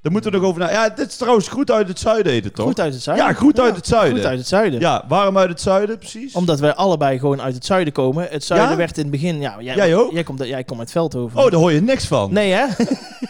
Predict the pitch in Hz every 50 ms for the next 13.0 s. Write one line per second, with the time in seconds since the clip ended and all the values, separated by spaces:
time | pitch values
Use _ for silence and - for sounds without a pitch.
0 | - 240 - - - - - - - - - - 240 240 202 190 170 - - 214
1 | 190 196 202 196 180 170 - - 175 170 175 175 170 - 190 185 208 190 165 160
2 | 160 165 165 160 156 156 156 165 170 170 165 165 165 - 175 180 214 220 185 165
3 | 160 160 165 208 - 320 427 - - - - 170 - 349 277 - - - 539 480
4 | - - - - - - - - - - 104 110 139 151 147 - - 147 135 160
5 | 175 - - 165 170 175 180 190 208 220 185 147 - - 123 - - - 165 151
6 | 135 135 160 180 165 147 135 - - 170 175 185 180 165 156 - 156 143 139 139
7 | 139 - 151 139 - 147 139 - - 113 143 160 127 110 101 101 98 98 - 151
8 | 160 170 165 - 147 131 123 120 127 143 156 160 - - 143 156 160 160 160 165
9 | 156 - - 170 170 160 160 156 151 151 160 175 190 180 170 170 165 175 170 165
10 | 175 160 151 135 - 135 127 127 131 139 175 208 - - - - - - - -
11 | - 208 202 - - 196 196 139 113 - - 139 151 135 107 92 143 175 180 147
12 | - - 170 175 190 196 196 202 185 190 220 220 - 220 214 196 208 240 247